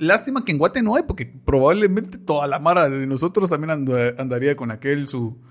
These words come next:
cartapacio de cupones. Pero como bien lo decís, muchas aplicaciones, la de McDonald's tiene un apartado de, de cupones,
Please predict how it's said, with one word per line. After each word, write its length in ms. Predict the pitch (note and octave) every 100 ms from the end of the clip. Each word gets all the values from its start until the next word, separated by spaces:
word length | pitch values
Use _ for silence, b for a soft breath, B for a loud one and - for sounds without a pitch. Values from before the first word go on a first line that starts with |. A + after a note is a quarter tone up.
| b b
cartapacio 680 | C3+ B2+ A#2 - C#3+ C#3+ B2+
de 100 | A2
cupones. 520 | A2+ C3 G3+ A2 - B B B
Pero 200 | D3 C#3
como 160 | C3 A#2+
bien 160 | B2+
lo 100 | D3
decís, 380 | D3 C3+ G#3 - - _ _
muchas 380 | B2 B2+ D3 D#3
aplicaciones, 800 | C#3+ C#3+ C#3 C3+ D#3 D3+ C#3+ B2+
la 120 | A#2+ A2
de 80 |
McDonald's 580 | A2 A2+ A#2+ C#3 C3 A#2+
tiene 180 | A#2+ A2+
un 180 | A2+ G#2+
apartado 640 | A2 G#2+ - A#2 A2 G#2
de, 240 | G#2 G2+ _ b b b
de 140 | A#2+ A2
cupones, 800 | A#2+ B2 C#3 C#3 C3+ B2+ A#2+